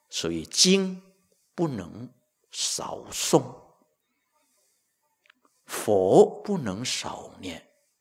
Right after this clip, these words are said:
听经不能少听，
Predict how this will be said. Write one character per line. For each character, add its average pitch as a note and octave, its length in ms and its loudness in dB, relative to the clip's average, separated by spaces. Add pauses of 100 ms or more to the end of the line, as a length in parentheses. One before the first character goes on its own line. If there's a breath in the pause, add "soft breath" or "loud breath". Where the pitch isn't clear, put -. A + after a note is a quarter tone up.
(1600)
听 F#3+ 420 0
经 F#3 400 2
不 F#3+ 120 0
能 C3+ 200 -6
少 - 480 -10
听， F#2 540 -8